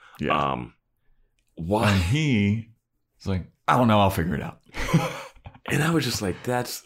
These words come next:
Speaker 2: so, like, the end of the episode really is he goes outside, she's crying, he gets in his van. He,
Speaker 1: He's crying a
Speaker 2: he's
Speaker 1: little
Speaker 2: crying.
Speaker 1: bit.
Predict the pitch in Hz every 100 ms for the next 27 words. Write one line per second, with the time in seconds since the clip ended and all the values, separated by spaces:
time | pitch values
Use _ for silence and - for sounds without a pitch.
0 | - 143 98 110 - 113 120 117 92 87
1 | 80 80 78 62 71 69 65 80 69 69
2 | 65 57 - 65 62 64 - - - 71
3 | - 64 64 62 - _ - 62 69 71
4 | 65 60 - 60 60 58 _ _ _ _
5 | _ _ _ _ _ - - 71 87 -
6 | 80 80 78 80 82 85 85 65 76 73